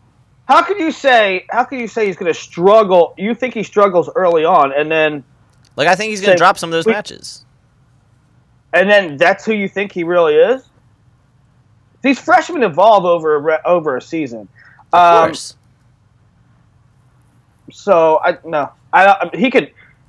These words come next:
Speaker 1: in my opinion, he could lose early in the season, and by the time the big dance, look, fresh, Spencer Lee evolved as a freshman.
Speaker 2: Absolutely.
Speaker 1: Right?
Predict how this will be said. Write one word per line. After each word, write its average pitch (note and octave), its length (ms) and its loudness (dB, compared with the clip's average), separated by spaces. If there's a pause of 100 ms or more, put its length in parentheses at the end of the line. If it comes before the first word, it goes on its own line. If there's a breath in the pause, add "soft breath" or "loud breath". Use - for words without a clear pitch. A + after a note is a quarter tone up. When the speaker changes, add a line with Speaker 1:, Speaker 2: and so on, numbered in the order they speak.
(320)
Speaker 1:
in E3 100 -8
my G3 160 4
opinion, G3+ 360 -2
he G3+ 80 -6
could F3 160 -4
lose G3+ 540 0
early F#3+ 680 2 (340)
in F3+ 140 -4
the E3 80 -2
season, E3+ 760 2
and C#3+ 220 -4
by C#3+ 120 4
the C#3+ 60 2
time D3+ 300 2
the C3+ 80 -2
big C#3 260 -2
dance, C#3+ 240 0
look, F#3 300 0
fresh, B3 220 2 (420 soft breath)
Spencer A4 480 0
Lee G4 320 0
evolved C#3+ 460 0
as D#3 120 -2
a C#3 60 -10
freshman. C#3 580 -4 (580)
Speaker 2:
Absolutely. D#3+ 440 0
Speaker 1:
Right? - 200 0